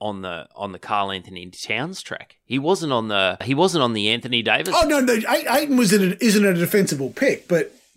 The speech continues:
Speaker 2: it's
Speaker 1: No.
Speaker 2: entirely possible that one, and I have paid absolutely no attention to the draft chat about this because I'll, I'll pay attention when they're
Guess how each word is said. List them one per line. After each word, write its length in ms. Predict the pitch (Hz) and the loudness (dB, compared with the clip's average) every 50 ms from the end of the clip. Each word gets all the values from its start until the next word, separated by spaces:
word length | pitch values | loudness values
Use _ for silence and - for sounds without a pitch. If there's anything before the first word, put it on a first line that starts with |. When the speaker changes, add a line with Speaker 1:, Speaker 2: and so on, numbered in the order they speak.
| _ _ | _ _
Speaker 2:
it's 180 | - 202 202 - | -2 0 0 2
Speaker 1:
No. 60 | 247 233 | 0 0
Speaker 2:
entirely 380 | - 233 254 269 262 254 220 | 2 2 2 2 4 4 4
possible 480 | - - 220 208 175 196 180 170 160 143 | 2 2 2 2 2 2 2 2 2 2
that 180 | 143 127 - - - _ _ - - - - - - - - _ - | 2 0 -2 -4 -14 _ _ -20 -20 -20 -20 -20 -20 -20 -20 _ -6
one, 220 | 143 151 175 196 - | -2 0 0 2 2
and 180 | 185 190 185 175 | 2 0 2 2
I 160 | 180 196 196 | 2 4 4
have 160 | 202 196 180 | 4 2 0
paid 220 | - 202 190 160 151 | 0 0 2 2 2
absolutely 420 | 160 147 - 170 160 143 135 147 | 2 0 0 -2 -2 0 0 0
no 160 | 147 143 131 | 0 0 0
attention 380 | 131 - - 135 123 - 113 110 | -2 -2 -2 -4 -4 -4 -6 -6
to 60 | 110 | -8
the 100 | 110 104 | -8 -4
draft 260 | 101 131 120 110 - - | -4 -2 -4 -4 -4 -4
chat 160 | 131 123 107 | -4 -4 -4
about 220 | 107 98 117 - | -4 -6 -8 -8
this 160 | - 120 - | -8 -8 -8
because 400 | - - 151 - 151 143 135 - - - | -6 -6 -2 0 0 0 -2 -4 -6 -2
I'll, 180 | - - - - | 0 0 2 4
I'll 160 | 214 254 254 | 4 4 4
pay 180 | - 269 269 | 4 4 2
attention 380 | 269 269 - 262 226 - 208 185 | 4 4 2 2 2 2 2 2
when 160 | 175 175 180 180 | 4 4 4 4
they're 380 | 175 165 160 160 156 143 - | 4 6 6 6 4 4 0